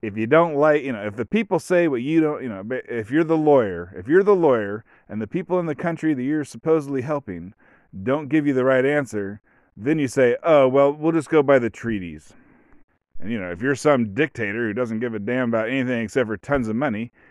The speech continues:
you'll sign any treaty. You're like, "Oh, sign this," and then Shell Oil can come in and take oil out of this country like crazy and make me a billionaire.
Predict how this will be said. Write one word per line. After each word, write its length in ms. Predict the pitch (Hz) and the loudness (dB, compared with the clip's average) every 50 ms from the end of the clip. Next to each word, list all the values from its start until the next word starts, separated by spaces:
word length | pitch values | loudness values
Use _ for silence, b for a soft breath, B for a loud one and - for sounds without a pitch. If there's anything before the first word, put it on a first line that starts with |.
| b b b | b b b
you'll 100 | - 170 | -4 -4
sign 260 | 151 - 175 165 165 | 0 2 2 2 2
any 220 | 170 180 185 170 123 | 0 -2 -2 -4 -4
treaty. 300 | - - 117 104 95 92 | -4 -4 -4 -4 -4 -4
You're 180 | 95 104 110 | -4 -2 0
like, 220 | 117 120 113 107 - | 0 0 0 0 0
"Oh, 300 | - 170 151 110 95 90 | 0 2 2 2 0 -4
sign 400 | - - - 143 143 151 147 143 | -10 -10 -4 -2 0 0 0 0
this," 260 | 143 147 165 175 - - | 2 2 2 2 0 -4
and 140 | 117 117 | -6 -4
then 240 | 120 117 113 101 98 b b b b b b b b b b b _ _ | -4 -2 -4 -4 -6 b b b b b b b b b b b _ _
Shell 340 | _ - - 151 147 143 | _ -4 0 2 2 4
Oil 240 | 139 143 147 151 160 | 4 4 4 2 2
can 180 | 156 - 117 110 | 0 -2 -6 -6
come 280 | 104 151 147 143 143 | -4 -2 -2 0 0
in 160 | 143 151 151 135 | 0 0 0 0
and 260 | 117 107 104 98 90 _ | -2 -2 -4 -6 -10 _
take 240 | - 156 143 139 - | -2 0 0 0 0
oil 320 | 123 127 135 143 147 147 147 | 0 0 2 4 4 4 6
out 160 | 147 147 143 | 6 4 2
of 60 | 135 | 2
this 180 | 131 127 - - | 0 -4 -6 -8
country 380 | - - 147 147 139 147 143 | -10 -8 -8 -6 -6 -6 -4
like 240 | 131 120 113 104 - | -4 -4 -4 -6 -8
crazy 520 | - - 156 160 160 160 156 156 180 175 | -10 -6 -2 -2 0 0 -2 -2 -2 -2
and 300 | 143 120 113 113 113 117 | -2 -2 -4 -6 -6 -4
make 180 | 131 143 143 - | -4 -4 -4 -4
me 180 | 143 139 147 139 | -4 -2 -2 -2
a 100 | 117 104 | -2 -2
billionaire. 720 | 104 107 120 139 147 156 156 156 156 160 165 175 175 175 | -4 -2 0 0 0 0 -2 -4 -4 -6 -8 -8 -10 -12